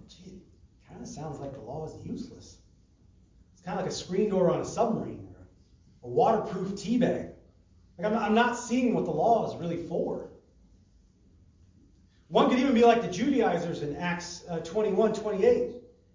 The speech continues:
when they cried out, "Men of Israel, come to our aid.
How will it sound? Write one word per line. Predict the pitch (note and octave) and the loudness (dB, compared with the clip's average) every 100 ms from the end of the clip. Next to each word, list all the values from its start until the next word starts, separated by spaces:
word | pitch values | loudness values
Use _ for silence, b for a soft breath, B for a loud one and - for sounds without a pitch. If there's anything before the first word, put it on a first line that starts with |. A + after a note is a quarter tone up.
| _ - _ _ | _ -20 _ _
when | D3+ | -8
they | D#3+ | -6
cried | F3 F#3+ | 0 4
out, | F#3+ F#3 | 4 4
"Men | C4+ | 4
of | D#4 - | 4 2
Israel, | - - A3+ - | 2 4 4 4
come | - D#4+ | 2 0
to | A#3+ B3+ | 2 2
our | B3 A#3 | 2 2
aid. | C#4 C4 - - | 0 0 -4 -10